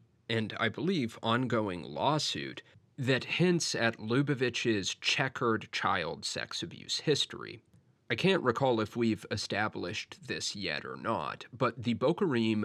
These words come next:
began digging in the mikveh ritual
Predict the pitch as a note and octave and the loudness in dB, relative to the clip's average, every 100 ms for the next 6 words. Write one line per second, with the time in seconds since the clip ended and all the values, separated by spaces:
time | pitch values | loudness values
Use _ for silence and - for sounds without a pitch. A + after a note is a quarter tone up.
0 | - G#2+ A2 A2 G#2+ G2+ G2 - D#3 C3+ | -2 -4 0 0 0 -2 -4 0 0 2
1 | D#2 B1+ C2+ - A#2 A2+ G2 A2 F#2+ G2 | -2 -4 -8 -4 0 2 2 0 0 -2
2 | C#3 - - D3+ B2+ A2 G#2 G#2+ A#2 - | -2 -6 0 2 4 0 -2 -2 -2 -2
3 | A2 G#2 | -4 -2